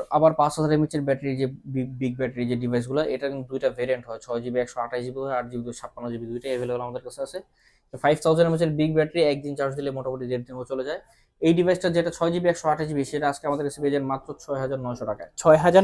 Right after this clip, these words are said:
Speaker 2: নয়শো টাকা।
Speaker 1: ছয় হাজার নয়শো টাকায় Vivo ওয়াই সেভেন্টিন, ছয় জিবি একশো আঠাশ জিবি।
Speaker 2: দুই তিনটা কালার আছে, যার যে কালার ভালো লাগে
Speaker 1: হ্যাঁ,
Speaker 2: নিতে পারবেন।
Speaker 1: আর যেটা আট জিবি দুশো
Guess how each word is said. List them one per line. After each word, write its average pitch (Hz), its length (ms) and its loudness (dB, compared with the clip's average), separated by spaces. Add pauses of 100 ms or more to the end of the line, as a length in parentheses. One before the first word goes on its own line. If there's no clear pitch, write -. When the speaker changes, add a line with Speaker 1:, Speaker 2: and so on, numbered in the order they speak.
Speaker 2:
নয়শো 143 260 4
টাকা। 135 80 8
Speaker 1:
ছয় 151 160 6
হাজার 160 220 2
নয়শো 151 220 -2
টাকায় 156 200 0
Vivo 147 200 -2
ওয়াই 139 120 4 (100)
সেভেন্টিন, 147 400 -4 (140)
ছয় 135 180 -2
জিবি 139 200 -2
একশো 127 220 -8
আঠাশ 123 220 -2
জিবি। 107 160 -10 (200)
Speaker 2:
দুই 170 180 4
তিনটা 190 260 6
কালার 190 260 12
আছে, - 120 4 (120)
যার 175 140 12
যে 156 60 6 (100)
কালার 170 200 12
ভালো 156 100 6
লাগে 175 80 12
Speaker 1:
হ্যাঁ, 185 100 6
Speaker 2:
নিতে 135 140 4
পারবেন। 127 200 8
Speaker 1:
আর 139 160 6
যেটা 147 160 2 (100)
আট 147 120 2
জিবি 175 200 2
দুশো 170 140 0